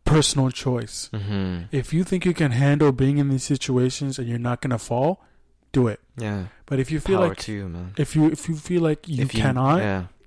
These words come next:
Speaker 1: don't do it.
Speaker 2: And, and that's the key thing that you're saying right there. Like, know yourself.
Speaker 1: Exactly.
Speaker 2: Right?
Speaker 1: Don't be that,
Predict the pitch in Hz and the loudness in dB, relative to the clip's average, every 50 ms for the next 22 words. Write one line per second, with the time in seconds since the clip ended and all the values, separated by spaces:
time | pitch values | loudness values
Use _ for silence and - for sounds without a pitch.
0 | _ _ - 131 127 123 117 - 127 127 120 107 - - - - - - - 110 | _ _ 2 2 2 2 2 2 2 2 2 0 -2 -10 -20 -20 -18 -8 -2 0
1 | 110 110 104 - - 110 104 107 113 117 - - 117 - - 113 107 98 - 113 | 0 0 0 0 0 0 2 2 2 2 2 -2 -4 -6 -6 -6 -6 -4 -4 -4
2 | 104 101 98 95 92 90 - - 104 95 95 92 90 - 110 113 104 95 87 - | -2 -2 0 -2 -2 -2 -2 -4 -4 -4 -4 -4 -4 -2 -2 -2 0 -2 -4 -4
3 | 87 90 95 - _ - - _ - 107 95 92 95 101 110 113 113 104 101 98 | -4 -6 -6 -6 _ -20 -18 _ -6 -4 -2 0 2 2 2 2 2 0 -4 -4
4 | 87 - - - - - - - - - - - 123 117 107 120 110 113 - 120 | -4 -4 -6 -6 -6 -6 -8 -10 -12 -12 -10 -8 -6 -4 -2 -2 -2 -4 -4 -6
5 | 113 104 98 87 92 104 123 - - - _ - - - - - - - _ _ | -8 -6 -6 -6 -6 -8 -8 -12 -18 -20 _ -20 -20 -20 -20 -20 -20 -20 _ _
6 | _ - - 151 151 165 170 147 - 160 156 151 147 139 135 135 135 - | _ 0 2 4 4 4 4 2 2 2 2 4 2 2 0 0 -4 -8